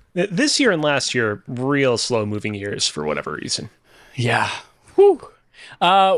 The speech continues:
Speaker 2: we play a game once a month that you all influence the, the decision of.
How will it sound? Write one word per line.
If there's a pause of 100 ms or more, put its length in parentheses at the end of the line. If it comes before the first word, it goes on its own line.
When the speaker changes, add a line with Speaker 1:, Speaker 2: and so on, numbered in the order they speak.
Speaker 2:
we
play
a
game
once
a
month
that
you
all
influence
the,
the
decision
of.